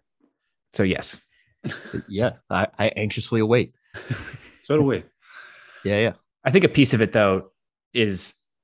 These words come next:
Speaker 1: it, it sounds really clean to say, like, "Hey, like, this battalion here is gonna do this model of training and this battalion isn't, and then we're gonna compare them." And then you get into, like, the outrageous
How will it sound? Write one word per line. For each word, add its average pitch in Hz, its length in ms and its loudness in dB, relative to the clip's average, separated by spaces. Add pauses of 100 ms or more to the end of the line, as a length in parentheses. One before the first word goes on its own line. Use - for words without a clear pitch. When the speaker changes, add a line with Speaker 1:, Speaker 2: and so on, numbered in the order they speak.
Speaker 1:
it, 113 220 -2
it 101 140 0
sounds 113 360 2
really 107 200 0
clean 104 300 -2
to 107 80 -4
say, 98 200 -2
like, 87 220 -2
"Hey, 87 160 -8
like, 85 220 -6
this - 420 -8
battalion 92 480 -2
here 92 320 0
is 85 100 -6
gonna 87 220 -8
do 85 560 -4 (360)
this - 160 -8
model 82 220 -6
of 82 60 -14
training 101 400 0
and 87 80 -6
this 82 100 -8
battalion 85 380 -6
isn't, 98 260 -2
and 92 80 -6
then 90 80 -6
we're 85 60 -8
gonna 80 140 -8
compare 104 300 -2
them." 123 280 4 (640)
And 107 140 2
then 101 100 2
you 107 100 4
get 104 200 2
into, 98 260 -2
like, 87 260 -4
the 85 240 -12
outrageous 95 1120 -4